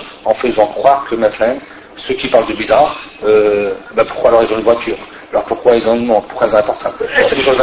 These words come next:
ici, ça n'a rien à voir avec la religion, ça n'a rien à voir avec, euh, l'adoration d'Allah Azza wa Jal.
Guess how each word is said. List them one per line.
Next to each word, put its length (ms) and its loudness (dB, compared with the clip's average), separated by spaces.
ici, 140 -2
ça 140 2
n'a 240 2
rien 80 4
à 60 4
voir 80 6
avec 120 0
la 60 4
religion, 380 -2
ça 120 -4
n'a 100 4
rien 100 4
à 100 4
voir 240 4
avec, 320 -2
euh, 180 6
l'adoration 480 2
d'Allah 280 4
Azza 140 2
wa 100 4
Jal. 160 -6